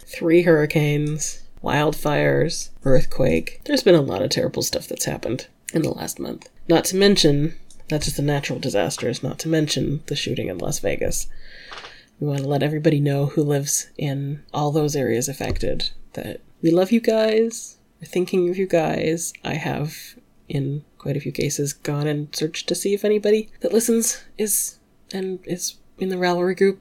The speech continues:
is in those areas, and sort of checking to make sure you guys are okay. So pursuant to that,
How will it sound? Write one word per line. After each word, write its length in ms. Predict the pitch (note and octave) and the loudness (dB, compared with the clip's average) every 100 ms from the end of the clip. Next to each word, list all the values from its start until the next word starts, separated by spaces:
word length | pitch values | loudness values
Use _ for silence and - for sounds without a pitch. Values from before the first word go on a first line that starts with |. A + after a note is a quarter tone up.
| - | -4
is 180 | E3+ F3 | -2 0
in 100 | F3 | 0
those 160 | F3 | 0
areas, 380 | F3+ F3+ F#3+ F#3 | -2 -4 -4 -2
and 240 | F3+ F3 - | -2 -4 -2
sort 140 | F3 | -2
of 100 | E3+ _ | -2 _
checking 260 | - - G3+ | -4 -4 -4
to 60 | G3 | -6
make 140 | G3+ | -4
sure 160 | - G#3+ | -4 -4
you 100 | G#3+ | -4
guys 200 | G#3 G#3+ | -2 -2
are 80 | G#3 | -4
okay. 400 | A#3 - A#3 _ _ - - | -2 -2 -2 _ _ -20 -8
So 200 | - E3+ | 2 2
pursuant 460 | - F3+ G3+ F#3+ - | 2 0 2 2 0
to 80 | |
that, 380 | A3+ G#3+ G#3 - | 0 2 2 -2